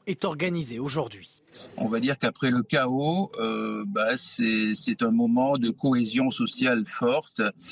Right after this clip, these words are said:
Speaker 2: où les gens vont se réunir, se rassembler de façon très positive. Tous ces mouvements de, de rassemblement sont importants pour, euh, que la, la population, euh,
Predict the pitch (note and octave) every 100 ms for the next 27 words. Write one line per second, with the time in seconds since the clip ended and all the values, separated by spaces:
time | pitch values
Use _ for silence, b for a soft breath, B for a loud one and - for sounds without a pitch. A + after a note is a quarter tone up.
0 | B B - A2+ A2 G#2+ B2 C3 C3+ A#2
1 | A2+ - A2+ A2 A2+ A2 A2 C3+ D#3 -
2 | - G2+ G#2+ A#2+ - A#2+ A2+ A#2+ B2+ -
3 | A2+ - A#2 - C3+ B2+ A2+ A2 - D3+
4 | F3 A2 G#2 B B B - A3+ A3 D3+
5 | C3+ C3 B2 D3 D3 A#2+ G#2+ G#2+ - b
6 | b b A2+ A#2+ A#2 C#3+ - C3+ B2+ A#2+
7 | A#2 C#3 E3 D#3+ - A2+ G#2 - C#3+ C3
8 | - - A#2+ D#3 - B B B B -
9 | A2+ A#2 D3 B2+ A2+ A2 - A2 G#2 G#2
10 | G2 F#2+ - - - - A2 G#2+ B2+ B2+
11 | A2+ G#2 - B2+ C3+ D#3 A#2